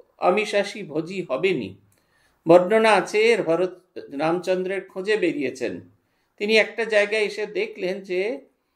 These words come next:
এক জায়গা থেকে অনেক ধোঁয়া উঠছে। তিনি যখন সেই ধোঁয়াটিকে ধরে ধরে কাছে এলেন, তখন দেখলেন যে অনেক মৃগয়াতে অনেকগুলি হরিণ মারা হয়েছে। আপনারা যে বলেন সে মাংসের রোস্ট, সেই হরিণের রোস্ট করা হয়েছে,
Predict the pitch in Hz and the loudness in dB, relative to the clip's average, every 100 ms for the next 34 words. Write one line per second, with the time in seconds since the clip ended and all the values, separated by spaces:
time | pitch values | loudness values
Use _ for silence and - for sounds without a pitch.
0 | _ 175 180 208 214 226 240 220 202 254 | _ -2 2 2 2 -2 0 0 2 -2
1 | - 240 - 175 208 220 160 120 - - | -6 -18 -8 0 2 4 4 0 -6 -8
2 | 71 - - _ _ _ - 190 196 190 | -8 -8 -16 _ _ _ -4 0 2 0
3 | 208 208 196 180 - 165 185 196 208 208 | -2 -2 0 0 0 0 0 -2 -6 -10
4 | 180 151 175 175 180 180 - - 180 202 | -6 -4 -4 -2 -4 -4 -4 -2 -4 -4
5 | 226 - - 160 156 151 170 202 269 - | -6 -8 -8 -8 -8 -8 -4 -4 -4 -14
6 | _ _ _ _ 175 202 190 226 - 165 | _ _ _ _ 4 6 6 4 -2 -4
7 | 180 196 208 220 226 262 226 190 220 220 | -6 0 0 2 0 0 0 0 -6 -12
8 | 214 220 226 247 156 123 117 110 90 - | -10 -6 -4 -4 -2 0 -2 -2 -8 -12
9 | - - _ _ _ _ 180 180 214 208 | -16 -16 _ _ _ _ 0 6 6 8
10 | 208 185 - 175 214 240 - 185 - 151 | 4 2 0 0 2 -4 -4 -4 -2 -6
11 | 160 165 180 135 175 254 - - - 190 | -6 -4 -4 -2 -4 -4 -10 -14 -8 -8
12 | 190 180 196 196 170 190 196 - 165 160 | -6 -6 -4 -6 -4 -4 -6 -4 0 0
13 | 156 156 - 220 | 0 -6 -10 -10